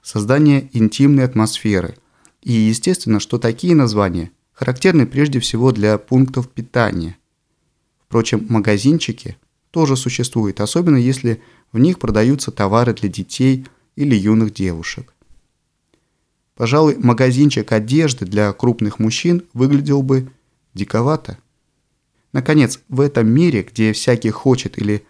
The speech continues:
просто обязан выделиться, есть и еще одна стратегия, имеющая, впрочем, весьма ограниченное применение. Когда все придумывают себе название «поярче» и «повычурнее»,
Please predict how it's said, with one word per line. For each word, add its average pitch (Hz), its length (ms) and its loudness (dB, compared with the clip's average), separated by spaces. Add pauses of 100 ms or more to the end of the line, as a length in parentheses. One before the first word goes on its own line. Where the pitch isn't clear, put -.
(120)
просто 131 400 0
обязан 104 500 0
выделиться, 127 680 -2 (460)
есть 151 340 -2
и - 20 0
еще 120 340 0
одна 113 200 0
стратегия, 101 760 -6 (420)
имеющая, 160 460 2
впрочем, 131 440 -2 (220)
весьма 120 520 0
ограниченное 127 720 0
применение. 113 680 0 (1400)
Когда 117 380 0
все 127 380 0
придумывают 107 800 -2 (320)
себе 113 320 -2
название 110 500 2
«поярче» 110 600 -2
и 107 200 -6
«повычурнее», 107 1000 -2